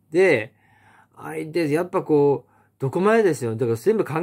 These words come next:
えてんで、俺は俺なりにやっていくっていうのこと、ことだけど、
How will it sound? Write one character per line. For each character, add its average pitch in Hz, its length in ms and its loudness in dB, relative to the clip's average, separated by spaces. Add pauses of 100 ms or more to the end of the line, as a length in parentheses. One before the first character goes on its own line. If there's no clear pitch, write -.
(140)
え 190 60 2
て 165 120 -4
ん 104 60 -8
で、 104 60 -10
俺 151 180 0
は 190 60 2
俺 190 140 2
な 196 120 0
り 196 120 0
に 190 80 2
や 185 100 0
っ - 20 -6
て 190 180 -2
い 190 60 -2
く 196 120 0
っ - 20 -14
て 156 160 -6
い - 20 -2
う 127 40 -2
の 120 60 -2
こ 110 100 -4
と、 - 200 -16
こ - 160 -14
と 120 380 -4
だ 117 120 -4
け 117 100 -4
ど、 147 240 2